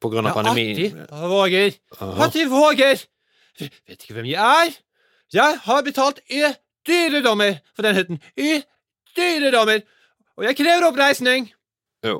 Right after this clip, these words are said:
Speaker 1: men nå spiller
Speaker 2: For
Speaker 1: vi
Speaker 2: ikke å
Speaker 1: kanskje ikke
Speaker 2: snakke om hva jeg har måttet betale i eiendomsskatt for den hytten.
Speaker 1: Eh, jo,
Speaker 2: Og
Speaker 1: men
Speaker 2: det
Speaker 1: som sagt
Speaker 2: i seg selv er jo fullstendig
Speaker 1: Mm.
Speaker 2: hårreisende. Fullstendig hårreisende.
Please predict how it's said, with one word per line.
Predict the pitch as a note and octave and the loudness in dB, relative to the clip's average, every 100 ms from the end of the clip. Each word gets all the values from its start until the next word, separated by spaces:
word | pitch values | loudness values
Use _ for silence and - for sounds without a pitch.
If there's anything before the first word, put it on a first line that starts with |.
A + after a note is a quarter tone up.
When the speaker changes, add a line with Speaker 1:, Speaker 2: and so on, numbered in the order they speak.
| - | -8
Speaker 1:
men | - G2+ | -12 -8
nå | G2+ | -8
spiller | - G2+ G#2+ | -4 -2 0
Speaker 2:
For | E3+ | -2
Speaker 1:
vi | |
Speaker 2:
ikke | |
å | - | -2
Speaker 1:
kanskje | - | 0
ikke | C4+ A3+ | 0 0
Speaker 2:
snakke | F#3 | -2
om | F#3+ | -2
hva | G#3 | 0
jeg | E3 | 0
har | F3+ | -2
måttet | A3 - B3+ | -8 -6 0
betale | C4+ D4 | 2 4
i | D#4 D4+ | 2 2
eiendomsskatt | B3 B3+ D#4 D#4 - | -2 -2 0 0 -4
for | - C#4+ | -4 0
den | C4 | 0
hytten. | A3+ - F3+ - G#2+ | -2 -4 -10 -8 -8
Speaker 1:
Eh, | G2 - _ _ G#2+ | -8 -8 _ _ -4
jo, | G2+ A#2 G#2+ | -4 -4 -6
Speaker 2:
Og | F#3+ | -2
Speaker 1:
men | D#3 C#3+ | 0 0
Speaker 2:
det | D3+ | 0
Speaker 1:
som | |
sagt | E3+ | 0
Speaker 2:
i | F#3+ | -2
seg | G3+ | -6
selv | C3+ E3+ | -6 -2
er | G#3+ | -2
jo | A3 | -2
fullstendig | B3 - D#4 C#4+ C4 | -4 0 0 2 0
Speaker 1:
Mm. | |
Speaker 2:
hårreisende. | A3+ G#3 D#3+ F#3+ F3+ _ _ - | 2 0 -2 -6 -18 _ _ -10
Fullstendig | D#4 F4 E4+ D#4 | -4 0 2 2
hårreisende. | G#4+ B3 G#3+ F#3+ G3+ | 0 0 0 -2 -8